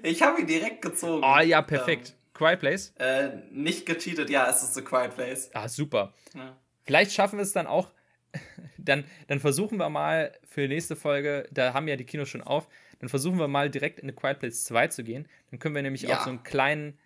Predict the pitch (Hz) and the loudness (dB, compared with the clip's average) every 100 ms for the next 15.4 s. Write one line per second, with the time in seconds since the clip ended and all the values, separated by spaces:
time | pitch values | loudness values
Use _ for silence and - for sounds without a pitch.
0 | _ _ 135 - 139 139 135 123 - 123 | _ _ -10 -2 0 0 -2 -4 0 0
1 | 135 117 117 - - 120 113 113 _ _ | 0 -2 -2 -4 -10 -6 -6 -10 _ _
2 | 120 - 139 113 127 - 107 101 131 - | -16 -12 -2 0 0 -6 -6 -6 -10 -16
3 | _ _ _ _ _ _ _ 117 - 123 | _ _ _ _ _ _ _ -16 -10 -8
4 | 120 - 107 123 110 - 113 110 139 _ | -8 -10 -10 -8 -12 -8 -6 -6 -10 _
5 | _ _ - 135 139 - 123 123 127 123 | _ _ -2 -2 -2 -8 -6 -4 -4 -2
6 | 113 127 - 113 120 110 107 - 117 165 | -2 -2 -8 -4 -2 0 -2 -2 -6 -6
7 | _ _ 120 123 131 127 117 - 127 113 | _ _ -2 0 0 -2 -10 -12 -12 -12
8 | - 92 139 _ - 110 113 107 127 - | -6 -4 -4 _ -16 -14 -10 -10 -10 -12
9 | _ _ _ 117 - 139 127 - 139 143 | _ _ _ -8 -8 -2 -4 -4 -2 0
10 | 160 147 143 - 147 120 110 120 175 - | 0 -2 -4 -8 -8 -8 -6 -6 -8 -12
11 | 117 120 123 123 113 110 123 117 - 113 | -6 -2 -2 -2 -8 -6 -2 -2 0 -2
12 | 107 _ _ _ _ _ _ - 127 - | -4 _ _ _ _ _ _ -2 -2 -2
13 | 120 139 110 104 - 107 104 - 107 - | -10 -6 -8 -6 -8 -6 -8 -12 -16 -16
14 | _ _ _ _ _ _ _ _ 143 131 | _ _ _ _ _ _ _ _ 2 4
15 | - 107 - | 4 -4 -4